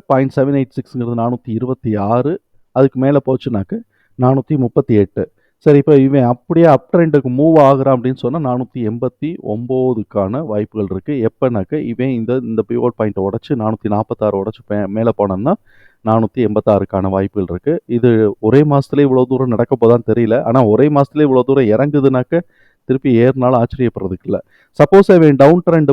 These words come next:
பர்சிஸ்ட் ஆச்சு, கண்டினியூ ஆச்சு அப்படின்னு சொன்னாக்க, இம்மீடியட்டா இப்ப நமக்கு இருக்கக்கூடிய பிரைஸ் வந்து முன்னூத்தி முப்பத்தி நாலுக்கான வாய்ப்புகள் இருக்கும். முன்னூத்தி முப்பத்தி நாலை உடைச்சிட்டான்னா, இருநூத்தி எண்பது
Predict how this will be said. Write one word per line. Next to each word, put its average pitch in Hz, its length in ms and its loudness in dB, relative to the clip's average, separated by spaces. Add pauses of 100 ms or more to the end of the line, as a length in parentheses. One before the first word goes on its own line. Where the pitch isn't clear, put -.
(120)
பர்சிஸ்ட் 147 400 -2
ஆச்சு, 127 420 0
கண்டினியூ 131 380 0
ஆச்சு 120 500 -2
அப்படின்னு 117 340 -6
சொன்னாக்க, 110 320 -4
இம்மீடியட்டா 143 680 -4
இப்ப 139 180 -4
நமக்கு 117 360 -8
இருக்கக்கூடிய 104 540 -4 (100)
பிரைஸ் 101 240 -8
வந்து 98 280 -8
முன்னூத்தி 120 420 -6 (440)
முப்பத்தி 117 480 -2
நாலுக்கான 107 680 0
வாய்ப்புகள் 101 440 -2
இருக்கும். 147 360 -8
முன்னூத்தி 143 280 0
முப்பத்தி 139 320 2
நாலை 117 200 2
உடைச்சிட்டான்னா, 117 600 -2
இருநூத்தி 113 220 -4
எண்பது 107 560 -2